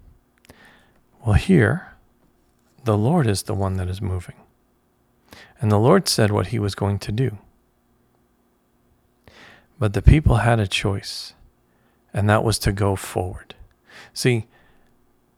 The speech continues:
that choice i-, is demonstrated. And, and I say this because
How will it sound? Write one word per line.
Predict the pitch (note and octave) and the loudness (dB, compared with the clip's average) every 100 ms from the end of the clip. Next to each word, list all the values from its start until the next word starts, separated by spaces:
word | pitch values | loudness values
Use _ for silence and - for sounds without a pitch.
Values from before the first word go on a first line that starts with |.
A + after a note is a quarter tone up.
| _ _ _ _ _ _ _ _ - | _ _ _ _ _ _ _ _ -2
that | G#2+ G2+ | 2 2
choice | - C3 G2+ - | 2 4 2 0
i-, | A2 - _ _ _ - | -6 -8 _ _ _ -4
is | G2+ | -4
demonstrated. | G2+ G2+ G2+ F2+ - - - - - - _ _ _ _ _ _ _ _ _ - - - _ _ _ | 2 2 2 -2 -6 -10 -12 -18 -20 -20 _ _ _ _ _ _ _ _ _ -20 -20 -20 _ _ _
And, | G#2+ A2+ - | 0 0 0
and | G#2 | 0
I | G2 | 0
say | - B2 | 4 4
this | A2+ G2 | 4 2
because | G#2 - F#2+ F#2+ | -4 -2 -2 -2